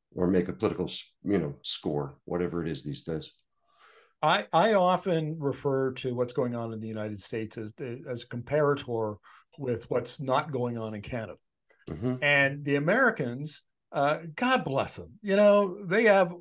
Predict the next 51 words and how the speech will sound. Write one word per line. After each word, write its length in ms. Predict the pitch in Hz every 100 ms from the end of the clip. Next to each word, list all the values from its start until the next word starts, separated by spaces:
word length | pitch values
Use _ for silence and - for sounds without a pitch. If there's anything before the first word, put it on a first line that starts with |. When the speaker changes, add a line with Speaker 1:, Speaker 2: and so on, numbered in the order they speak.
| - _ -
Speaker 2:
all 220 | 180 220
sorts 360 | 208 196 196 180
of 140 | 165 -
problems 640 | - 180 165 151 127 113
down 260 | 110 101 95
there. 160 | 95
But 120 | 98 160
one 240 | 170 262
of 80 | 254
the 60 | 196
Speaker 1:
Mm-hmm. 80 | -
Speaker 2:
things 280 | 139 160
they 220 | 143 151 139
do 460 | 123 139 107 107 - - - -
is 180 | 147
when 220 | 160 160 147
they 220 | 190 277
begin 400 | 247 185 190 185
in-, 200 | 160 175
innovating 600 | 170 151 147 127 117 110 113
in 100 | 113
an 140 | 113
area, 480 | 107 101 98 104 147
when 180 | 135 147
they 240 | 180 233
see 300 | 214 226 202
an 80 | 175
opportunity, 880 | 156 151 131 - 165 131 113 107 117 - - -
like, 200 | 147 131 -
"Okay, 400 | - 196 190 139
hang 220 | 110 180 214
on 160 | 180
a 60 | 135
second, 520 | - 110 107 123 147
we 140 | 151
can 140 | 180 220
be 100 | 208
number 260 | 185 180
one 280 | 175 156 139
in 100 | 127
this. 260 | 117 123 127
We 100 | 170
can 120 | 208
make 140 | 196
a 40 | 185
bunch 280 | 170 180 180
of 80 |
money. 320 | 147 120 127 147
We 180 | 147
can 260 | 151 180 170
do 220 | 160 156